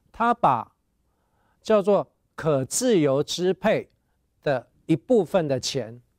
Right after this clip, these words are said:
来做投资，而且是做一个长期的投资，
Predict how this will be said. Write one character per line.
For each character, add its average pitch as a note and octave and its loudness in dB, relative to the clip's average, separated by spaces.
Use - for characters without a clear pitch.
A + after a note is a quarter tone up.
来 B2+ -4
做 C#3+ 2
投 A2+ -8
资， B2+ -8
而 D3 0
且 C#3+ 2
是 E3 -2
做 E3+ 2
一 D3+ 4
个 C3 -2
长 B2+ -8
期 B2+ -6
的 A#2+ -2
投 A2 -8
资， A#2+ -10